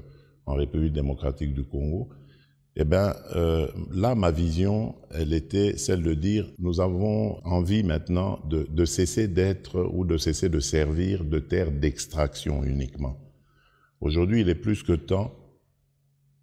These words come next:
de transformer les minerais qu'on extrait dans notre pays en République démocratique du Congo. Cela va donner une certaine valeur ajoutée et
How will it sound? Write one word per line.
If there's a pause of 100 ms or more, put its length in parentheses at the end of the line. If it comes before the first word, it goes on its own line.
(500)
de (140)
transformer (560)
les
minerais
qu'on
extrait
dans
notre
pays (1120)
en
République
démocratique
du
Congo.
Cela
va (600)
donner
une
certaine
valeur
ajoutée (600)
et